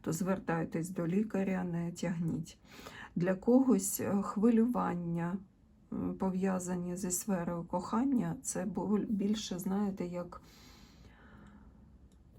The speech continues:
е, хвилювання, е, коли ваші батьки, ваша матуся може хвилюватись за вас, може у вас там якісь суперечки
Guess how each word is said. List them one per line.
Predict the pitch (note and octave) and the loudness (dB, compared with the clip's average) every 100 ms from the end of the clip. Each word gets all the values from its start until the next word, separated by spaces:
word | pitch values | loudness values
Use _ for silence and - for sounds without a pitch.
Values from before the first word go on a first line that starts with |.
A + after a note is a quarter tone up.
| - | 4
е, | A3 A3+ | 8 8
хвилювання, | A3 A3 A3 G#3+ G3+ A3+ A3+ A3 G#3+ G#3+ G#3 - | 8 8 8 8 6 6 8 8 8 6 2 2
е, | G#3 G3 G3 G3 G3 F#3+ - - - - - | 2 2 0 2 0 0 -8 -18 -20 -18 -10
коли | - G#3+ G#3+ G#3+ | 0 2 4 2
ваші | - G3+ G3 G3+ G#3 - G3 F#3+ F#3+ | 0 0 0 0 -2 -2 0 2 0
батьки, | E3 F#3+ F#3+ - G3 E3 | 0 -2 -4 -6 -2 0
ваша | E3 F3 F#3+ - | 0 0 0 -2
матуся | F#3 F#3+ F#3+ F3 E3 E3 F3 | 0 0 0 -2 -2 -2 -2
може | E3 E3 F3 F3 | 0 -2 -2 -6
хвилюватись | - F3+ E3+ E3 D#3+ D#3+ E3 F#3+ | -4 -4 -2 -2 -2 -2 -6 -4
за | F#3 | -4
вас, | E3+ A#3 C4+ E3 - | -2 -2 -4 -4 -4
може | F#3+ F3+ F#3+ | -2 -2 -2
у | E3+ D#3+ | -2 -2
вас | E3 E3+ | -2 -4
там | - E3 D#3+ D#3+ | -4 -4 -2 -2
якісь | D#3+ - D#3 | -4 -6 -8
суперечки | - - - - F3+ F3+ F#3+ - D#3+ | -6 -6 -6 -4 -4 -2 -4 -8 -8